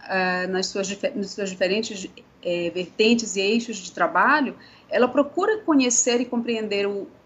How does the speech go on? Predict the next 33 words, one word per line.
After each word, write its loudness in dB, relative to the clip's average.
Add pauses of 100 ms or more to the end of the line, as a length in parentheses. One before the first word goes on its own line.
(140)
o, -2
o 4
homem 8 (120)
e 2
o, 0 (380)
nesse 6
ambiente 6
em -4
que -4
ele, -6
em -2
que -8
ele -4
se, -14 (360)
se -4
encontra, -4
né? 2 (240)
Nós -4
trabalhamos, 2 (300)
como 0
eu -2
mencionei, -2
inclusive 0
com -6
a -2
vertente 0
da -2
pesca -2
e -8
aquicultura. -6
Temos 6
um 6
projeto 2